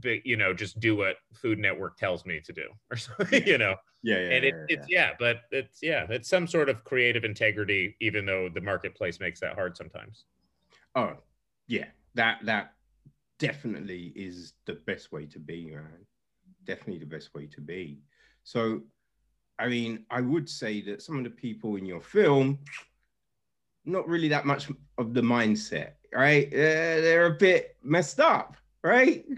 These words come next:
Speaker 1: That's
Speaker 2: There's a lot of
Speaker 1: fair.
Speaker 2: messed up
Speaker 1: That's,
Speaker 2: people in this film.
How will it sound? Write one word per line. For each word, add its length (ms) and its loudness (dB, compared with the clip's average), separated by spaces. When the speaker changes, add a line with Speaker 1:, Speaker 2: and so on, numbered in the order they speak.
Speaker 1:
That's 220 4
Speaker 2:
There's 60 -8
a 40 -4
lot 160 8
of 40 8
Speaker 1:
fair. 0 -
Speaker 2:
messed 240 6
up 160 4
Speaker 1:
That's, 20 -20
Speaker 2:
people 340 4
in 100 2
this 160 4
film. 520 6